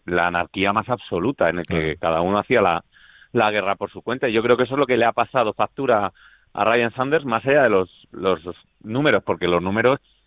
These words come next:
Speaker 1: es lo que tú di-, en parte es lo que tú dices, ahora es que han tenido también mala suerte,
Speaker 2: Sí.
Speaker 1: entre lesiones y, y covid y, y la pandemia y tal,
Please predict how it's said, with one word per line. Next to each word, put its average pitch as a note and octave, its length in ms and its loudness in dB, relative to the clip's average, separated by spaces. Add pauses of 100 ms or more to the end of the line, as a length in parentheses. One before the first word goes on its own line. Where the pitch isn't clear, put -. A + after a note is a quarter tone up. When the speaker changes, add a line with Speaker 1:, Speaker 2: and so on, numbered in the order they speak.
(200)
Speaker 1:
es F#2 80 2
lo G#2 80 4
que B2+ 80 2
tú A#2+ 120 -2
di-, G#2 180 -2
en F#2 240 2
parte G#2+ 240 0
es A#2+ 40 -2
lo C3+ 80 2
que C3 80 0
tú F#2+ 80 -4
dices, B2+ 220 -4
ahora B2 180 2
es - 60 -4
que - 80 -2
han A#2 80 -2
tenido B2 260 0
también A2+ 280 0
mala E2+ 260 0
suerte, B2 460 -4 (300)
Speaker 2:
Sí. - 60 -6
Speaker 1:
entre F#2+ 320 0
lesiones G#2+ 600 2 (420)
y, F#2 360 -2
y E2 280 -6
covid A2 480 0
y, F2 420 -8
y - 120 -14
la F2+ 160 -2
pandemia G#2 680 2
y G#2+ 60 0
tal, C3 340 2